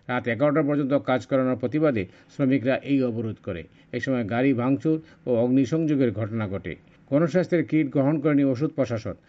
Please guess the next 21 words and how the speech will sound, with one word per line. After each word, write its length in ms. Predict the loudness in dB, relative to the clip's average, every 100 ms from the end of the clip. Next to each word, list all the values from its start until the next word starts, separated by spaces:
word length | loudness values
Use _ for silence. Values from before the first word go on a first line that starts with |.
| -20 _
তাদের 280 | -6 0 4
মতে, 280 | 4 4 2
বিশ্ব 320 | 2 0 -2
স্বাস্থ্য 300 | -4 -2 -4
সংস্থা 520 | -2 -2 -2 -2 -4 -6 -20 -18 -2
র্যাপিড 300 | 0 2 0 -4 _
কিট 240 | 0 0
সমর্থন 480 | 0 0 0 0 -2
করে 260 | 2 2 0
না। 180 | -2 -10 _ _ -4
গণস্বাস্থ্যের 540 | -4 0 -2 0 -2
ট্রাস্টি 420 | 2 0 2 0
ডাক্তার 280 | 0 0 0
জাফরুল্লাহ 380 | -2 -2 0 0
চৌধুরী 280 | 0 0 2
বলেছেন, 420 | 2 0 -2 -4 -10 -20 _
দুইশো 300 | -2 0 2
পঞ্চাশ 400 | 2 2 2 0
টাকারটা 580 | 0 0 0 0 0 0
না 200 | 2 0
কিনে 340 | 0 0 0